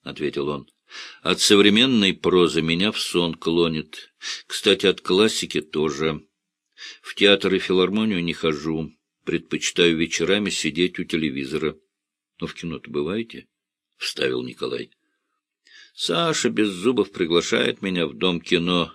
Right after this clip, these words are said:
на просмотры зарубежных фильмов, а наши я не смотрю. Тоска зеленая».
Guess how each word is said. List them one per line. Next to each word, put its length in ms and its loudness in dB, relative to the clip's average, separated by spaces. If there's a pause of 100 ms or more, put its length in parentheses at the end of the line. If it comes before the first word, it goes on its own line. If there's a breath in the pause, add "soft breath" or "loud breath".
(120)
на 140 -4
просмотры 680 0
зарубежных 600 0
фильмов, 480 -2 (560 soft breath)
а 260 -10
наши 420 -4
я 180 -2
не 100 -8
смотрю. 580 -6 (440)
Тоска 500 -2
зеленая». 720 -8